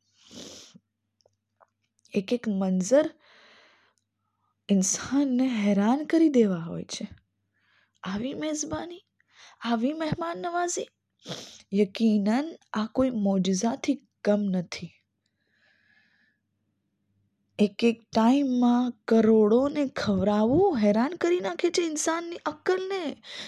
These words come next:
દુનિયામાં છે કોઈ એવી જગ્યા, છે કોઈ એવું મુલ્ક જે એક એક ટાઈમમાં કરોડો કરોડોને કેટલાય દિવસો સુધી ખવડાવતું હોય? નહીં. કરબલા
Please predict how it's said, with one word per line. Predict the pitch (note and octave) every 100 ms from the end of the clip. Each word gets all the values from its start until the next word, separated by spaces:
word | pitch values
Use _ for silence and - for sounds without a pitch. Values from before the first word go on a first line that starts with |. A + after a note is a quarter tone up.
| -
દુનિયામાં | G#3 G#3+ B3 C#4+ D4+
છે | B3+ - C#4+ E4+
કોઈ | - D#4+
એવી | C#4 A#3+
જગ્યા, | G3 F#3+ G#3 A#3 - _ _ _ _ _ _ _ _ _ _ -
છે | - C#4+
કોઈ | E4 F#4+
એવું | F4+ F4+ E4
મુલ્ક | B3+ B3+ - - _ _ - - -
જે | A3 A3+ -
એક | A#3+ C4+ C#4+ C4
એક | C4 - -
ટાઈમમાં | A#3+ D#4 D4 C4+ C#4 - -
કરોડો | B3 C#4 F4 E4
કરોડોને | D4+ B3 B3 A#3 A#3+ D#4
કેટલાય | - A3+ - C#4+
દિવસો | B3+ A#3 A3 A3+
સુધી | - F#3+ F#3+
ખવડાવતું | - F#3 G3 F#3+ - -
હોય? | - _ -
નહીં. | G3 C4 A#3 F#3+ - _ _ _ _ _ _ _ _ _ _ -
કરબલા | F#3+ F3+ E3 F3+ A3 C#4+ E4+ F4